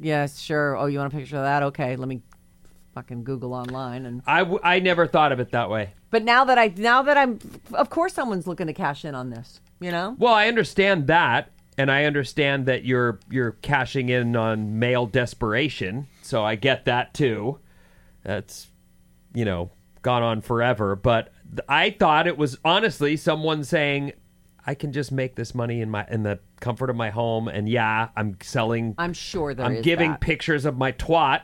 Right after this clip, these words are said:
Speaker 2: but I'm not hurting anybody, and it's
Speaker 1: Nope.
Speaker 2: not hurting me, and I'm
Speaker 1: Nope.
Speaker 2: not catching diseases, and I'm also making bank." And maybe even making some under the table, depending on how
Speaker 1: Sure, what, what outside relations you're allowed to have
Speaker 2: Uh-huh.
Speaker 1: with people.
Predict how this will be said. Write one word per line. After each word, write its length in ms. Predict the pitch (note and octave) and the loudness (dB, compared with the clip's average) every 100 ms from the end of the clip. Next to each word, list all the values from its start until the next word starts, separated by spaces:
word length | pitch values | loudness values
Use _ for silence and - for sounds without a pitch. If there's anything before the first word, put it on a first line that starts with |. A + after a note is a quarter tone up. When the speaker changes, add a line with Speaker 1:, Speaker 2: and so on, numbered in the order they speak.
| G#2+ | -4
Speaker 2:
but 460 | - G3 E3+ E3 - _ - _ _ _ _ _ _ _ _ _ - | 2 4 4 2 -4 _ -20 _ _ _ _ _ _ _ _ _ -6
I'm 100 | D3 | 0
not 140 | F#3+ - | 0 0
hurting 320 | D3+ G3+ G3 | -2 0 -2
anybody, 500 | G#3+ G3+ G#3 A3 A3+ | -4 -2 -2 0 0
and 80 | - | -2
it's 80 | |
Speaker 1:
Nope. 80 | D3 | 0
Speaker 2:
not 140 | G3 F#3 | 2 2
hurting 320 | F#3 G3 D#3+ | 0 -2 -4
me, 320 | E3 G3 A#3+ | -2 -2 0
and 80 | G#3+ | 0
I'm 60 | C#3+ | 2
Speaker 1:
Nope. 80 | C#3 | 2
Speaker 2:
not 200 | F3 - | 2 0
catching 360 | G3 F#3+ F#3 | -2 2 0
diseases, 760 | D3+ C#3+ F3+ G#3 F3 A3 A3+ F#3+ | 2 0 0 0 0 0 0 0
and 100 | F3+ | 2
I'm 120 | F3+ | 4
also 240 | F#3 F#3+ | 2 0
making 560 | F#3+ F3+ E3+ E3 C#3 G#2+ _ | -2 -2 0 -4 -4 -10 _
bank." 580 | - A3+ G3 C#3+ - - _ _ _ _ _ _ _ _ _ _ - | 4 6 4 0 -10 -18 _ _ _ _ _ _ _ _ _ _ -6
And 180 | B2+ | -2
maybe 300 | B2+ F3 A3+ | 0 0 2
even 240 | G3 D#3 D3 | 0 2 2
making 320 | D3+ D3+ D3+ | 2 2 -2
some 240 | - D#3 D#3+ | 2 0 2
under 220 | E3 D#3 | 0 0
the 100 | C3 | 0
table, 640 | D#3 F#3 G#3+ C#3 A#2 G#2+ G#2+ | 2 2 2 -2 -2 -6 -8
depending 540 | C#3+ G#2+ C3+ C3+ B2+ B2 | -8 -4 -4 -2 -2 0
on 540 | A#2+ A#2+ A#2+ A#2+ A#2+ | 0 0 -2 -4 -8
how 560 | - C3 B2+ B2+ B2+ B2 A#2+ | -10 0 2 4 2 0 -2
Speaker 1:
Sure, 380 | G#3 F#3+ D#3 E3 | -2 -4 -6 -4
what, 240 | E3+ D#3 | -4 -2
what 180 | D#3 D#3 | -4 -2
outside 420 | D#3 D#3 - D#3+ D3 | 0 0 0 0 0
relations 540 | C#3 C#3 D3 D3 C#3 | -4 -6 -6 -10 -6
you're 80 | C3+ | -4
allowed 260 | B2+ B2+ A2+ | 0 -2 -2
to 40 | |
have 220 | B2 C3+ | -6 -2
Speaker 2:
Uh-huh. 260 | A2+ A2 A#2+ | -2 0 0
Speaker 1:
with 80 | F3 | -2
people. 220 | F#3+ A#2 | -4 -10